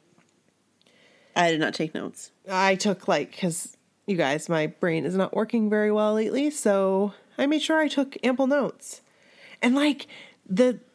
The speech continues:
Speaker 2: the science teacher made me feel like I should take notes about, like, every time she would say something and then they'd switch, 'cause I felt like it had, like, a meaning, and, and it does.
Speaker 1: Shooting date.
Speaker 2: Oh, um, the shooting date of this was?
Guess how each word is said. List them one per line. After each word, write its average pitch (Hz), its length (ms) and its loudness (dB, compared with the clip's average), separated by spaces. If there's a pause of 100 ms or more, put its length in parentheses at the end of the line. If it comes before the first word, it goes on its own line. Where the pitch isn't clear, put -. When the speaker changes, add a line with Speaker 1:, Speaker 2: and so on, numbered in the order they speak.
(240)
Speaker 2:
the 240 100 2
science 285 500 0
teacher 196 320 0
made 196 140 2
me 202 100 2
feel 196 180 0
like 233 160 0
I 180 80 0
should 175 180 -4
take 190 200 -2
notes 185 240 0
about, 170 220 0
like, 170 300 -2 (680)
every 202 200 2
time 220 200 4
she 226 160 2
would 196 160 2
say 196 200 4
something 214 380 2
and 180 140 4
then 175 80 4
they'd 180 220 2
switch, - 520 0
'cause 233 160 2
I 202 100 6
felt 208 180 0
like 233 100 0
it 247 80 2
had, 208 180 2
like, 196 140 2
a 185 60 2
meaning, 190 640 0 (500)
and, 165 280 -2
and 170 120 -2
it - 80 -4
does. - 460 -4 (840)
Speaker 1:
Shooting 196 440 2
date. 135 360 0 (800)
Speaker 2:
Oh, 190 180 4
um, 196 180 0
the 175 120 0
shooting 254 400 2
date 175 200 4
of 165 120 -2
this 160 280 0
was? 151 600 -2